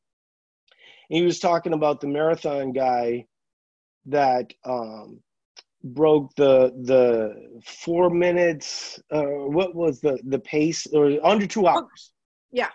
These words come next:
Speaker 2: Yeah.
Speaker 1: He, so under, under two hours, he had some advantages. Um, his, what, what Mike was talking about was that he consumed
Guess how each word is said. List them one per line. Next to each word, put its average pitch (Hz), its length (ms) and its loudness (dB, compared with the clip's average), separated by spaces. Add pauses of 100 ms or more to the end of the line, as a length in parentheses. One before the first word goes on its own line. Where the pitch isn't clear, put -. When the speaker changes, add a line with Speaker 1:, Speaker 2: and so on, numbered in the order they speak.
(540)
Speaker 2:
Yeah. 214 140 -6
Speaker 1:
He, 185 140 -2
so 185 380 -2
under, 214 360 -2
under 190 320 -6
two 165 260 -10
hours, 139 380 -4
he 165 220 -6
had 180 220 0
some 220 140 -8
advantages. 196 920 -2 (400)
Um, 143 400 -4 (380)
his, 233 600 -6 (1000)
what, 190 380 -6
what 175 280 -4
Mike 208 280 -4
was 269 180 -6
talking 170 360 -4
about 139 440 -2 (520)
was 165 300 -2
that 170 180 0
he 202 240 -4
consumed 160 1040 -4